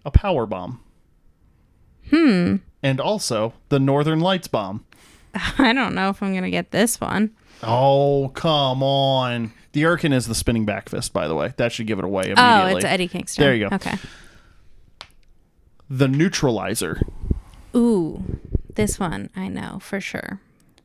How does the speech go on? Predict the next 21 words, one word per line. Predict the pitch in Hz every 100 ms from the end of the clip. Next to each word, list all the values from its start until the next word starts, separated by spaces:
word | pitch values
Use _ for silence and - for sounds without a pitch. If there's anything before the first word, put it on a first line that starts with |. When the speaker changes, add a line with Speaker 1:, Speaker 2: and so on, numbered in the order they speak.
| _ 151
Speaker 1:
And | 156 160
Ricola | 160 143 135 139 110 104
Bomb. | 98 135 - - _ _ _ _ _ _ -
Speaker 2:
Oh, | 196 170 185 - _
then | 208 190
that's | 175 180 - -
Claudio | - - 95 -
Speaker 1:
There | 202 - -
you |
go. | 220
Speaker 2:
Castagnoli. | 214 220 226 - - - - - - - - - - _ - - - 131 113
Speaker 1:
D | 185
D | 190
Tie. | - 202 202 - - - - - - - _ _ _ _ _ _ _ _ _ _ _ _ _ _ _ _ -
Speaker 2:
D | 196
D | 190 196
Tie. | - - - 214
Oh. | 190 - 190 _ _ - - - - 123 208
Is | 202
it, | 196 - _ _ -
well, | 208 185 180